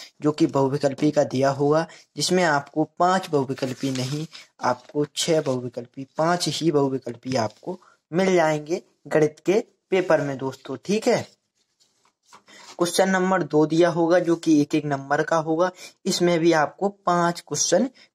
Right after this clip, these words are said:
मिल जाएंगे। आप क्वेश्चन देख सकते हैं। ठीक है दोस्तों,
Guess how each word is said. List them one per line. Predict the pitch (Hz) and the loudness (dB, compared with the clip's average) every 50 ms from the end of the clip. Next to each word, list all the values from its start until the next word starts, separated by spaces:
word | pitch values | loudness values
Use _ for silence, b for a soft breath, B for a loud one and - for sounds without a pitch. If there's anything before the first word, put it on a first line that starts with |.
| - | -10
मिल | 139 143 147 143 139 135 | -2 0 0 2 2 2
जाएंगे। | 139 131 131 135 139 143 147 | 2 0 0 -2 -2 0 2
आप | 147 143 156 156 - - | 2 2 2 0 -4 -8
क्वेश्चन | 160 160 - - 170 165 156 | -6 -6 -2 -2 -2 -2 -2
देख | 147 147 147 - | 0 0 -2 -2
सकते | - - 156 - _ _ - 165 | -2 -6 -6 -6 _ _ -4 -4
हैं। | 160 160 175 170 _ | -2 -2 -4 -4 _
ठीक | - 175 170 175 | -2 -2 0 0
है | 208 202 | 0 0
दोस्तों, | 202 208 208 202 - 208 170 | 0 0 -2 -2 -2 -4 -4